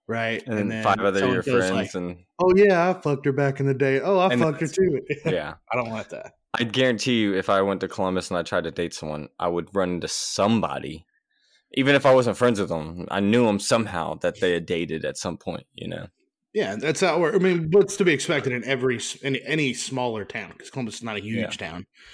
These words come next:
Speaker 1: So, because of that, I think everybody should leave their hometown. I think you should get out of your comfort zone and
Speaker 2: Well, and that's
Speaker 1: move.
Speaker 2: what a lot of people try and do during college, right?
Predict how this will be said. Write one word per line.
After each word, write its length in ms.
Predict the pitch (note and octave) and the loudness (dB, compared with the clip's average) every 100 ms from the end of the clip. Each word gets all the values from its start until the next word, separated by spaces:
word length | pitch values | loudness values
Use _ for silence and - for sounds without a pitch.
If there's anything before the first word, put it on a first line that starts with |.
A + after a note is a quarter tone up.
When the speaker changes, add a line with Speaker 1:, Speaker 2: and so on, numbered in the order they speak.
| - - - | -20 -20 -20
Speaker 1:
So, 480 | - C#3+ B2+ A#2+ A2+ - _ _ _ _ _ | -6 -2 0 -2 -4 -12 _ _ _ _ _
because 300 | D#3+ D#3+ A#3 G3+ | -4 2 4 4
of 60 | |
that, 60 | F#3+ | 2
I 40 | |
think 220 | F#3 E3+ | 2 0
everybody 320 | D#3 F#3 A#2 G2+ | 2 0 0 -2
should 180 | G#2+ | -6
leave 180 | G2 G2+ | -6 -8
their 100 | G2 | -8
hometown. 300 | G#2 F#2+ G#2 | -10 -10 -8
I 60 | A#2 | -6
think 180 | F3+ D3 | -4 -2
you 60 | |
should 160 | C3+ A#2+ | -2 -2
get 120 | B2 | -2
out 140 | C3 B2+ | 0 -2
of 60 | |
your 80 | G#2+ | -4
comfort 360 | - B2+ A#2+ G2+ | -6 -6 -6 -8
zone 340 | G#2 G2+ G2 G#2+ | -10 -10 -10 -10
and 360 | G#2 G2+ G2 | -10 -8 -10
Speaker 2:
Well, 140 | C4 B3 | -2 0
and 80 | A#3 | 2
that's 200 | A#3 - | 0 2
Speaker 1:
move. 20 | |
Speaker 2:
what 180 | G#3+ F3 | 0 2
a 40 | |
lot 120 | D#3+ D3+ | 4 4
of 100 | D3+ | 4
people 260 | D#3+ C#3+ | 0 0
try 260 | B2 C3+ B2 | 0 2 2
and 140 | A#2+ | 0
do 180 | A2 A#2 | 0 0
during 240 | G#2 G#2 | 2 0
college, 440 | F#2 G#2 F#2 D2 - | 0 0 0 0 -2
right? 260 | D#2 E2 | -2 -2